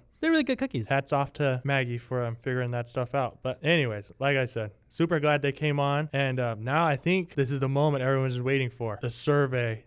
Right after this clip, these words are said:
Speaker 2: that we sent out. Tell us the statistic.
Speaker 1: All right. So the survey that went out to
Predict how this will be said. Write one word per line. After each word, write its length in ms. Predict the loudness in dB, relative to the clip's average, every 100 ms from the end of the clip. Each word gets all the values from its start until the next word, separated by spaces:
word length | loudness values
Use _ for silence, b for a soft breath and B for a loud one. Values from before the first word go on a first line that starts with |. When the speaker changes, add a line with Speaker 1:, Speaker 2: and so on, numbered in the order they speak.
| _
Speaker 2:
that 120 | -4
we 100 | -2
sent 300 | -2 -2 0
out. 200 | 0 -2
Tell 160 | 2 2
us 100 | 2
the 80 | -2
statistic. 520 | -8 -6 -6 -6 -14 _ 2
Speaker 1:
All 200 | 6 8
right. 300 | 6 4 0
So 160 | 0
the 80 | 2
survey 360 | 2 4 4 4
that 180 | 4 4
went 140 | 4
out 160 | 4 2
to 140 | -4